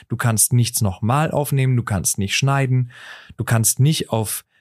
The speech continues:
ein Studium, wie ich jetzt zum Beispiel, zurückgreifen, wo man mit ein bisschen Sicherheit lernt, wie das ist mit einer Bühne und so. Du stehst da, wenn du das jetzt damit vergleichst, mit diesem schmerzhaften neuen Minenfeld von damals, ist das vergleichbar? Fühlst du dich wohler, sicherer?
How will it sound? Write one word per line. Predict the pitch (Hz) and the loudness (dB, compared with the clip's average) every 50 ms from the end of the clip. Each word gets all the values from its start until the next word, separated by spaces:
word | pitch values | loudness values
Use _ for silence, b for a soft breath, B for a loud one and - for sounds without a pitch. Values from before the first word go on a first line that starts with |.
| _ _ _ | _ _ _
ein | - 110 110 | 0 0 2
Studium, | - - - 170 180 160 160 170 156 156 160 156 139 123 117 | 2 2 2 2 2 2 4 4 4 4 4 2 2 2 2
wie | 120 123 123 120 110 - - 151 | 2 2 4 2 2 0 0 -2
ich | 151 - | -2 0
jetzt | - 160 147 151 - | 0 -2 0 -2 -2
zum | - 139 | 0 0
Beispiel, | 131 139 131 - - 127 | 0 0 0 -2 -2 -2
zurückgreifen, | - - 123 135 135 - - 127 123 123 123 127 120 | 0 0 0 -2 -2 -2 0 0 0 2 2 2 2
wo | 110 110 | 2 2
man | 113 107 101 101 104 - | 2 2 2 2 0 0
mit | 123 127 127 | 0 0 2
ein | 139 151 | 0 0
bisschen | 156 233 269 254 - - 202 180 156 | 2 2 2 2 2 2 2 2 2
Sicherheit | 143 170 170 - 160 143 139 139 135 135 135 131 | 2 0 0 0 0 2 2 2 2 2 0 0
lernt, | 120 120 127 127 135 143 131 131 | 0 0 2 2 0 0 0 0
wie | 131 127 | 0 0
das | 127 120 117 - | 2 0 0 0
ist | - - 147 143 - - | 0 0 0 -2 -2 -2
mit | - 127 123 | -2 -2 0
einer | - 123 120 | 2 2 2
Bühne | 117 123 127 131 131 127 120 | 2 2 2 2 2 2 2
und | - 110 117 | 0 0 0
so. | - 123 120 120 120 120 b b b b b b b b b _ - | 0 0 0 0 -2 -4 b b b b b b b b b _ -12
Du | 175 139 127 - - 123 120 - 127 | -10 -10 -10 -8 -10 -8 -4 -2 -2
stehst | 120 - - 123 135 131 - - - | 0 2 2 2 2 2 0 0 0
da, | 110 95 101 143 180 208 233 - _ _ _ | 0 0 2 0 0 -2 -4 -8 _ _ _
wenn | - 120 | 0 2
du | 123 120 | 4 4
das | 127 139 - | 4 2 2
jetzt | 147 131 - - | 0 0 0 2
damit | 127 120 123 120 | 2 2 2 2
vergleichst, | - 123 104 95 104 98 92 117 170 180 - - - | 2 0 0 0 0 0 0 0 0 0 0 0 0
mit | 131 123 123 | 0 0 0
diesem | 123 123 131 | 0 0 0
schmerzhaften | 120 123 - 127 127 123 - - 127 120 - - 123 117 113 113 | 0 0 0 0 0 0 0 -2 -2 -2 -2 0 0 2 2 2
neuen | 113 107 107 110 123 139 151 156 160 156 151 - - _ _ | 2 2 2 2 2 2 2 2 2 2 0 -2 -6 _ _
Minenfeld | - 123 120 131 143 147 147 147 139 - 147 131 139 131 | 0 2 2 4 4 4 2 2 0 0 0 0 0 -2
von | - - 117 104 | -2 -2 -2 0
damals, | 95 92 90 95 120 147 170 170 - | 0 0 0 0 0 0 0 -2 -2
ist | - - 120 - | -4 -4 -4 -2
das | - 113 | -2 -2
vergleichbar? | - - 110 95 98 90 113 156 - - 98 98 95 | 0 -2 0 0 0 0 0 -2 -2 -4 -4 -4 -4
Fühlst | - - 120 - - | -4 -4 -4 -2 -2
du | 123 | -2
dich | 110 107 101 98 92 | -2 -2 -2 -2 -2
wohler, | 101 101 127 156 175 175 151 | -2 0 0 0 0 0 0
sicherer? | 113 107 104 - 160 160 175 190 196 190 | -2 -2 -2 -2 -2 0 0 0 -2 -4